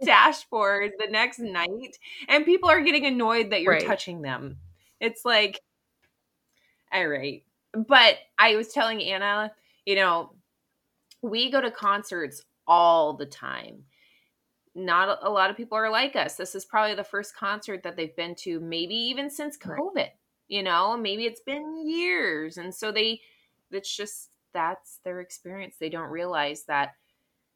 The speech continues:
Speaker 1: hey, you're gonna, like, touch your elbow or,
Speaker 2: Yeah.
Speaker 1: you know,
Speaker 2: Right.
Speaker 1: something.
Speaker 2: Yeah, it definitely
Speaker 1: But it's not that
Speaker 2: No,
Speaker 1: kind of
Speaker 2: no,
Speaker 1: show.
Speaker 2: huge, huge difference.
Speaker 1: Yeah.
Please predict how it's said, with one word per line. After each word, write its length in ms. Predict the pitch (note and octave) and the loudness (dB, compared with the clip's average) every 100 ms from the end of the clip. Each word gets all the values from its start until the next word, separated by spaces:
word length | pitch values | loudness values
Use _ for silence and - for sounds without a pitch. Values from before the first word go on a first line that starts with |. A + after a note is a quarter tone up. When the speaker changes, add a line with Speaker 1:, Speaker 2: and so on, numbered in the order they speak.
| _ _ | _ _
Speaker 1:
hey, 120 | - | -18
you're 340 | D#3 D3 C#3 C3+ | -14 -12 -12 -14
gonna, 320 | C#3+ D3+ D3+ | -14 -14 -14
like, 320 | D3+ D3 D3 _ _ _ _ _ | -8 -8 -10 _ _ _ _ _
touch 480 | - C#4+ C4+ - - | -10 -8 -8 -8 -8
your 300 | D#3+ C#3+ C#3+ _ - | -8 -8 -10 _ -6
elbow 580 | D3+ E3+ E3 D#3 D3+ | -4 -2 0 2 2
or, 420 | D3+ C#3 C3+ C3 C#3 _ _ _ - | 0 -4 -8 -12 -16 _ _ _ -10
Speaker 2:
Yeah. 160 | F#3 | -8
Speaker 1:
you 60 | - - | -8 -12
know, 200 | - - _ _ - | -16 -18 _ _ -8
Speaker 2:
Right. 300 | D#3 C#3+ C#3+ | -6 -6 -6
Speaker 1:
something. 120 | - | 0
Speaker 2:
Yeah, 240 | E3+ D#3 - | 2 2 0
it 160 | G3 - | -2 4
definitely 580 | G3 F3+ F3+ F#3 F#3 - _ _ _ - | 4 4 0 -2 -2 -4 _ _ _ -6
Speaker 1:
But 120 | A#3+ | 2
it's 160 | B3+ C#4 | 2 4
not 160 | D#4 A#3+ | 4 6
that 120 | G3+ | 6
Speaker 2:
No, 100 | E3+ | 6
Speaker 1:
kind 120 | D3+ | 2
of 120 | C#3+ | -4
Speaker 2:
no, 160 | E3 D3 | -4 -4
Speaker 1:
show. 80 | - | -2
Speaker 2:
huge, 460 | B3+ C4 B3+ G#3+ - | 0 2 2 0 -4
huge 420 | G#3 A#3+ A3 G3 | 0 2 2 2
difference. 480 | F#3+ F#3 F#3 F#3 - - | 0 0 0 -2 -4 -14
Speaker 1:
Yeah. 40 | - | -12